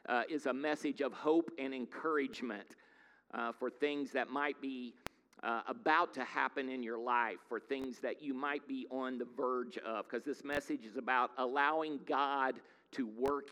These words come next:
in your life like he wants to do,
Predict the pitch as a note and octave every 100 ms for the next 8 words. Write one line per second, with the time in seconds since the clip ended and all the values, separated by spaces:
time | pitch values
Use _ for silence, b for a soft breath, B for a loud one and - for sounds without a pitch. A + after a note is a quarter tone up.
0 | - C#3+ C#3+ C3+ C#3 C#3 A2+ B2 C3+ A#2+
1 | G2+ - - - b b b b b -
2 | B2 - D3+ C3+ E3 - - C3+ B2 D#3+
3 | C3+ G#2